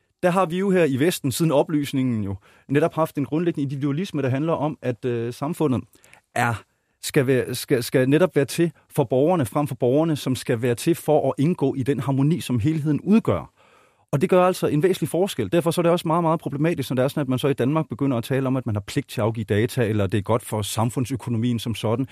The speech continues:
er jo ikke, fordi det er ligegyldige overvejelser, men hvis det er sådan, at det bliver de, øh, ledende overvejelser, så kan det altså betyde, at den individuelle frihed bliver trampet under fod gang på gang, fordi at man altid kan tale om, at det kan gøres mere effektivt, hvis det er sådan, at man lige får skruet lidt på nogle skruer, folk til at opføre sig på en anden måde.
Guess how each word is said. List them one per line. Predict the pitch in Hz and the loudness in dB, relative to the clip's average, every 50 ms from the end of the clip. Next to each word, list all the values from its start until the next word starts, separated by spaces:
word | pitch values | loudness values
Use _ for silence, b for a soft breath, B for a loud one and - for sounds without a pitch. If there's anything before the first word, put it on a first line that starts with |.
| B B | B B
er | B | B
jo | - 151 | 0 0
ikke, | 185 - | 0 -2
fordi | - 160 175 180 | -2 -2 -2 0
det | - 147 139 131 | 2 2 2 4
er | 123 110 101 98 B B B - | 4 2 0 -2 B B B -4
ligegyldige | 139 120 - 170 180 139 135 101 | -4 0 0 0 0 2 0 0
overvejelser, | 90 127 170 185 170 135 104 95 - - 95 B B B | 2 2 2 4 2 0 -2 -2 -4 -6 -8 B B B
men | - 131 | -2 -2
hvis | 120 - | 0 2
det | - 139 | 2 2
er | |
sådan, | 156 - 170 156 | 2 2 0 -2
at | 131 - | 0 -2
det | 151 131 | -2 -2
bliver | - 139 143 135 | 2 2 2 2
de, | 113 - 123 113 110 | 2 0 0 0 2
øh, | 98 98 98 95 98 95 | 2 2 0 0 0 -2
ledende | 101 107 139 170 202 214 202 | 0 4 4 4 6 4 2
overvejelser, | - 113 120 143 139 120 110 98 95 95 - 95 B B B B | 2 4 2 2 2 2 0 -2 -2 -4 -6 -10 B B B B
så | B - 170 | B 0 2
kan | 160 165 | 2 4
det | 165 156 131 123 139 | 4 2 2 0 0
altså | 143 131 110 113 | 0 0 0 -4
betyde, | 117 110 - 160 151 | -6 -4 0 0 0
at | 120 | 2
den | 127 120 | 2 2
individuelle | 139 151 160 139 131 123 123 120 123 | 0 0 0 0 0 2 2 0 0
frihed | - - 143 135 151 | 0 0 0 0 0
bliver | 120 - 123 | 0 0 -2
trampet | - - - 110 104 107 | -2 0 -2 -2 -2 -2
under | 107 104 113 107 | -4 -4 -4 -4
fod | - 127 127 147 139 | -4 -4 -4 -2 -2
gang | - 117 - - | -2 -4 -4 -6
på | 117 | -4
gang, | - 123 120 - 123 | -4 -2 -2 -2 -6
fordi | - 117 110 117 | -6 -6 -4 -4
at | 110 101 | -2 -2
man | 101 90 - | -4 -2 -2
altid | 165 170 - - - | -2 -2 -2 -6 -6
kan | 127 - | -6 -6
tale | - - 120 113 120 113 | -4 -4 -4 -2 -2 -2
om, | 113 | -2
at | 110 98 | -2 -4
det | 104 | -6
kan | - - 98 | -8 -8 -6
gøres | - 101 92 92 - | -4 -4 -4 -4 -4
mere | 139 139 110 | -4 -2 -2
effektivt, | 101 107 98 98 - - 117 98 | -2 -4 -6 -6 -8 -8 -8 -8
hvis | - 98 - | -8 -8 -6
det | - 104 | -4 -4
er | |
sådan, | 107 - 117 104 | -4 -4 -4 -6
at | 95 - | -6 -4
man | 101 98 | -6 -4
lige | 101 123 156 165 170 165 | -2 0 0 0 0 -2
får | - - 107 98 - _ - - 110 | -2 -4 -4 -4 -6 _ -14 -16 -16
skruet | 95 - - 110 113 120 | -16 -8 -4 -4 -2 0
lidt | 113 113 - | -2 -2 -2
på | - | -2
nogle | 107 98 92 | -2 -2 -4
skruer, | - - 107 104 113 | -4 -6 -4 -4 -4
folk | 101 - 113 90 | -2 -2 -4 -4
til | - - | -4 -4
at | - | -4
opføre | 95 98 - 92 92 | -4 -6 -6 -8 -8
sig | 90 - | -8 -8
på | - | -8
en | 90 | -6
anden | 85 87 90 | -6 -6 -6
måde. | 85 80 | -8 -10